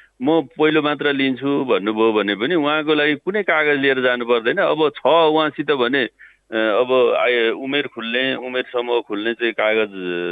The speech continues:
जस्तो अब, अ, नागरिकताको परि-, नागरिकताको पत्र भयो,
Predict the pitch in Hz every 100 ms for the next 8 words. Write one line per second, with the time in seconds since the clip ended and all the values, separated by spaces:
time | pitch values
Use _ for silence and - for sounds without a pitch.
0 | 90 104 - 107 104 107 104 - - _
1 | _ 98 95 95 98 101 101 101 107 110
2 | 110 107 104 104 101 107 104 104 101 104
3 | 101 98 98 107 107 104 104 101 107 104
4 | 101 95 98 101